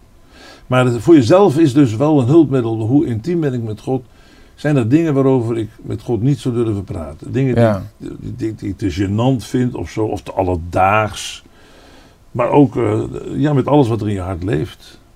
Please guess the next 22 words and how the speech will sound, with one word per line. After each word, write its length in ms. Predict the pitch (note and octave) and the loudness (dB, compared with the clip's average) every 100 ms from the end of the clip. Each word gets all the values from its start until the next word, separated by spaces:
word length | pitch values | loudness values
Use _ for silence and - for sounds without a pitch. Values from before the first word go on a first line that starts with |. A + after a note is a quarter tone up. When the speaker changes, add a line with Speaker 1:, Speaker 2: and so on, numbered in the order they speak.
| _ | _
Speaker 2:
Ja. 260 | - G#2+ G2+ _ _ - | -10 -8 -8 _ _ -8
Speaker 1:
Dan 260 | A2+ E3+ | 0 0
pas 180 | D#3+ C#3+ | 2 0
ontstaat 380 | A2+ G#2+ A#2+ G2+ | 0 -4 -6 -6
iets 160 | G#2+ G2 | -6 -8
van 200 | G2+ F2+ | -10 -8
binnen. 300 | F2 D#2+ E2+ F2 F2 - | -8 -8 -14 -20 -20 -20
Speaker 2:
En 420 | - - D3+ D#3 - - C3+ | -16 -4 -2 -2 -4 -8 -2
wat 140 | D#3 | 0
is 100 | E3 | 0
nou 160 | D3+ D3+ | 4 2
voor 380 | - D#3 D3 C#3 | 2 2 4 6
jou 280 | C#3 C#3+ C3+ | 6 6 4
persoonlijk 460 | C3 - C#3+ C#3 | 0 0 2 2
een 60 | C3 | 0
hele 180 | C3+ B2+ | 2 2
belangrijke 380 | C3+ C3+ B2 | 4 4 2
Bijbeltekst 640 | A2+ B2+ C3 B2 B2 A2+ - | 4 6 6 4 2 0 0
die 80 | A2+ | -2
gaat 280 | B2+ A#2+ G#2+ | 2 2 2
over 220 | A2 G#2+ | -2 0
dat, 240 | A2 G#2+ | -2 -4